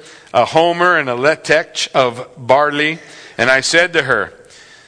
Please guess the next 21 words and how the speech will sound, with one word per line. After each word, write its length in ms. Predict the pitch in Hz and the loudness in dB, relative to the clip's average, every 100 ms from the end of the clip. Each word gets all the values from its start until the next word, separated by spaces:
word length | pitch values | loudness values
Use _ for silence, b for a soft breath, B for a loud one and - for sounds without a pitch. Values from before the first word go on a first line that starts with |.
| B B | B B
'You 260 | 101 120 165 | -6 -4 0
must 340 | 156 147 - | 0 0 -4
dwell 340 | 123 131 135 | 0 2 2
as 140 | 135 117 | 0 -2
mine 460 | 120 113 104 101 | -2 0 0 -4
for 160 | 98 98 | -8 -8
many 280 | 95 104 117 | -6 -4 -4
days, 440 | 107 98 87 85 | -2 -2 -4 -8
and 220 | 104 98 | -10 -8
no 160 | 101 139 | -2 -2
more 340 | 165 175 156 | 0 0 0
will 140 | 120 117 | -4 -6
you 140 | 113 | -6
play 260 | 110 113 117 | -4 -2 0
the 120 | 120 | -2
whore 320 | 107 104 107 | -4 -2 -2
or 40 | 101 | -4
belong 380 | 98 95 101 101 | -4 -2 -2 -4
to 120 | 101 | -10
another 300 | 98 101 104 | -6 -6 -6
man. 360 | 92 82 80 | -8 -8 -12